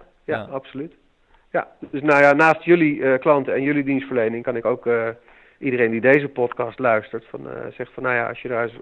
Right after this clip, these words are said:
Speaker 1: over wil spreken of over een beleggingskwestie of hoe je iets moet aanpakken, eh, bel gerust."
Speaker 2: Ja, precies. Dan kom je in ieder geval weer een stapje verder, eh,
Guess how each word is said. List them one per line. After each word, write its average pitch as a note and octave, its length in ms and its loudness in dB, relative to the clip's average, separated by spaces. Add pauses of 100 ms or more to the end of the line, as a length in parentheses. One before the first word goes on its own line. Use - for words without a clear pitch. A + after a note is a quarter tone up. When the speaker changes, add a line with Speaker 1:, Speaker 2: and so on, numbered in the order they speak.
Speaker 1:
over A#2+ 300 -6
wil A2+ 100 -4
spreken B2+ 460 -2
of - 0 -
over A#2 220 -6 (160)
een C#3 120 -2
beleggingskwestie B2 840 -6
of A#2+ 80 -16
hoe A#2+ 160 -8
je A2+ 60 -8
iets - 120 -14
moet A2+ 140 -12
aanpakken, B2+ 540 -8 (760)
eh, A#2 220 -4
bel A#2+ 240 0
gerust." D#3+ 400 -6 (100)
Speaker 2:
Ja, A#2+ 220 -10
precies. - 380 -20 (680)
Dan - 120 -16
kom - 120 -14
je G#2 60 -10
in A2 40 -12
ieder G#2+ 160 -14
geval A2 160 -14
weer G#2+ 100 -12
een G2+ 60 -20
stapje G#2+ 280 -12
verder, G2 420 -12
eh, F#2 100 -12